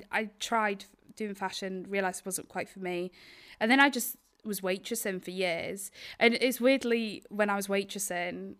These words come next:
I, I remember s-, a, a customer shouted at me once.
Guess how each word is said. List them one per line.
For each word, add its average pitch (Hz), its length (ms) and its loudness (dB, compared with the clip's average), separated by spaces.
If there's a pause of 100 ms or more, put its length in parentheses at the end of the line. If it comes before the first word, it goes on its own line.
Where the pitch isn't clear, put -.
(120)
I, 208 140 0 (120)
I 196 60 -4
remember 202 320 0
s-, - 180 0 (160)
a, 196 300 2
a - 40 -6
customer 196 380 -4
shouted 190 420 -4
at - 120 -6
me 185 100 -8
once. 180 520 -6